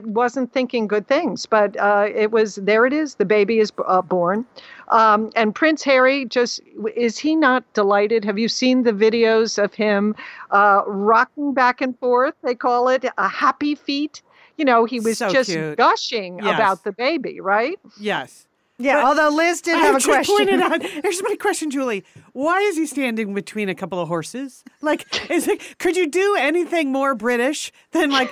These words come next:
Speaker 3: <laughs>
Speaker 2: have a horse over each one of your, he's, like, in the stable. Was the baby born in a manger?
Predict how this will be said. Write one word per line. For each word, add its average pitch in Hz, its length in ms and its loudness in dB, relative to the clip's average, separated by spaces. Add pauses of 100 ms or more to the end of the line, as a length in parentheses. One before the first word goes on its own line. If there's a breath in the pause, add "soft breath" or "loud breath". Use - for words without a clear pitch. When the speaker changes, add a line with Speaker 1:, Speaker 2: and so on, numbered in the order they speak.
(120)
Speaker 3:
<laughs> - 80 -20
Speaker 2:
have 285 180 0
a 254 80 2
horse 277 480 -2 (100)
over 294 280 0
each 285 340 -4
one 285 220 -2
of 277 60 -2
your, 277 120 -2 (240 loud breath)
he's, 339 140 -2
like, 302 160 -4
in 311 200 -2
the 370 80 0
stable. 262 400 -4
Was 175 200 -6
the - 80 -14
baby 320 260 0
born 285 420 -2
in 269 140 -6
a 233 80 -2
manger? 302 560 -4